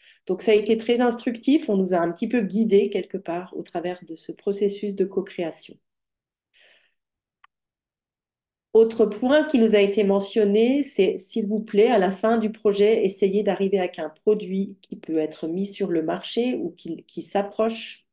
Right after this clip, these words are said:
au maximum du marché pour une application qui a été prouvée.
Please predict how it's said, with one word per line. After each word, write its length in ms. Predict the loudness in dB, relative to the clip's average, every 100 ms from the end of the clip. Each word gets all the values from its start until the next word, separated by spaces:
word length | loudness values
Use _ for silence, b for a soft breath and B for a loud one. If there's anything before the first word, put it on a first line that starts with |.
| _
au 60 | -8
maximum 560 | -8 -8 -4 0 0
du 120 | 2 0
marché 440 | -2 -2 2 2
pour 220 | 2 -6
une 100 | -4
application 720 | -6 -8 -4 -2 -2 -2 -2 -2
qui 160 | -2
a 40 | -2
été 260 | -2 -4
prouvée. 520 | -6 -6 -6 -4 -8